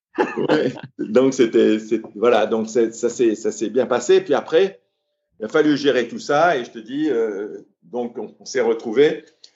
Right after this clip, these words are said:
Manque de peau, euh, donc le, le centre s'est construit. Donc là, c'était super parce que Yannick venait.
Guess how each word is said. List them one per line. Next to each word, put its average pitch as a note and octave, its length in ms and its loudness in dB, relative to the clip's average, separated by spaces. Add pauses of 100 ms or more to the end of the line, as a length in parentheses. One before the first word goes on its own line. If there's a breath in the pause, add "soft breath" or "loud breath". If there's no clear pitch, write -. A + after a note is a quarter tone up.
(380 soft breath)
Manque D#3+ 260 2
de F3 80 4
peau, F3 800 2
euh, F#2 420 -8 (560)
donc B2+ 280 0
le, C3 160 6
le B2 140 4
centre C#3 300 0
s'est A#2+ 120 0
construit. D3+ 640 4
Donc A#2 220 -4
là, B2+ 120 -2
c'était A2 280 -8
super C3 480 -2
parce - 160 -8
que A2+ 80 -6
Yannick A2 440 -4
venait. D3+ 560 -2